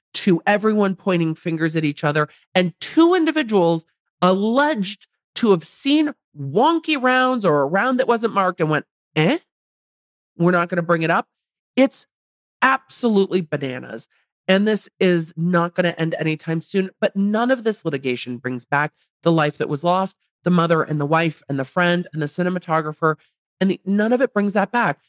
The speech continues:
But all of it makes me feel way more weird about this movie going back into production. And maybe that's just me. I would love to know your thoughts on it. Thank you for being here.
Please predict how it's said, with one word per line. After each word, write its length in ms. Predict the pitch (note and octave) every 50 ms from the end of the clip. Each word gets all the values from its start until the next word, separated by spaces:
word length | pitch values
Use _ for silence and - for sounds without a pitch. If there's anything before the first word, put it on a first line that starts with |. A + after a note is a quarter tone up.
| _ _ _ _
But 160 | G#3+ G3+ - -
all 220 | G#3 G#3 A#3 A#3+ C#4
of 80 | B3+
it 100 | C#4 -
makes 240 | F#3+ F3+ E3+ - -
me 80 | F3+ E3+
feel 260 | - - E3+ D3+ D3
way 240 | D3 D3 G#3+ G#3 A#3
more 240 | G#3+ G#3+ A3 G3+ F3
weird 300 | D3 D#3 D3+ D3+ D3+ D3
about 220 | C3+ C3+ C#3 -
this 200 | C#3+ C3+ - -
movie 220 | C#3+ C#3 C3+ C#3
going 240 | C3 C#3 C3 C3 C3
back 240 | B2 B2 B2 B2+ -
into 160 | B2+ B2+ B2+
production. 560 | - - C3 C#3+ D#3+ - - - G#2+ G2 C3+ - _ _ -
And 140 | G#3 A#3+
maybe 200 | C4 C#4 B3+ C#4
that's 300 | C4+ C4 C4 C4 - -
just 340 | - - B3+ B3 - - -
me. 280 | C#4+ C#4+ G3 C#3+ - _ _ _ _ _ _ _ _ -
I 160 | G#3 A#3+ A#3+
would 120 | B3 C4
love 200 | B3 A#3+ A#3+ -
to 100 | - G#3+
know 80 | G#3 G3+
your 220 | G3 F#3+ F3+ F3+
thoughts 340 | F3+ - F#3 E3+ E3+ E3 -
on 140 | F3 D#3+ D#3
it. 120 | D#3 - _ _ _ _ _ _ _ _ _ _ _
Thank 260 | - C4 C#4 C#4+ C#4
you 80 | - C4
for 140 | - - F3
being 300 | D3+ D3 C3+ C3 B2+ C3
here. 400 | C3 C3+ C3+ C3+ C#3 C3+ C#3